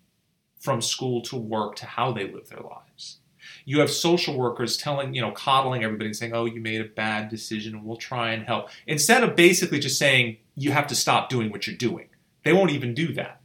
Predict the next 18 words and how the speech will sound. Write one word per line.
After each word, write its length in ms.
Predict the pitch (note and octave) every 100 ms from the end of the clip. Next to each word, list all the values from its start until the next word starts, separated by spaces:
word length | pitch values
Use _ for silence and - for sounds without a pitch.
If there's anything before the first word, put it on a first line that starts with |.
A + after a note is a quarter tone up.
| _ _ _ _ _ _ _ _ _ _ _ -
This 160 | D#3 D3
whole, 240 | D3+ D3+
"Oh, 220 | D#3 D#3+
it's 120 | D#3 -
a 60 |
life 380 | B2+ C3 C#3 C#3
choice" 280 | - A#2 -
thing. 160 | A2+
No, 280 | B2 G#2 F2 - _ _
being 240 | C#3+ D3
a 80 | C3
slime 440 | - - C3 B2 A2
bag 260 | G#2 F#2+
is 80 | G#2+
not 160 | A2+ G2
a 40 |
life 300 | G2 G2 G2+
choice. 420 | - A2+ A2+ -